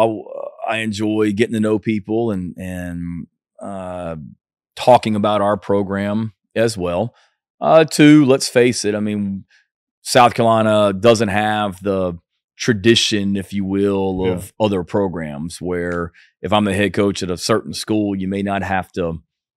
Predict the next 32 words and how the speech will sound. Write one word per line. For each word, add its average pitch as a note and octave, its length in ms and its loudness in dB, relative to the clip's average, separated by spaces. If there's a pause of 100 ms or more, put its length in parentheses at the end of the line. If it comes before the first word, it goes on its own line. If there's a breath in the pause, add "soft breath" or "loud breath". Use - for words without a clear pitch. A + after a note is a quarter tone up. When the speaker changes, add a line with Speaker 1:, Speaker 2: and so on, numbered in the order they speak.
Speaker 1:
market G2+ 460 0
your F#2+ 100 -6
program F2 840 -6 (220)
or F2+ 60 -10
Speaker 2:
Mm-hmm. F2 80 -6
Speaker 1:
market G2 300 0
yourself. F#2+ 680 -4
I G#2+ 40 -16
mean, - 160 -12
people F#2 180 -8
didn't F2+ 140 -6
know F2 100 -6
who F2+ 140 -4
I E2+ 100 -4
was E2+ 340 -8
when E2 80 -10
I E2 80 -8
got D#2+ 180 -10
this E2+ 160 -16
job. E2+ 340 -8 (540 soft breath)
Um, E2 640 -8 (2000)
so - 220 2
you A2 180 4
have G#2+ 260 2
to, G2 480 0 (160)
people C3+ 180 6
have A2+ 80 4
to G#2+ 80 -4
get G#2 120 -2
to F2 60 -10
know E2 120 -6
you. D#2 240 -14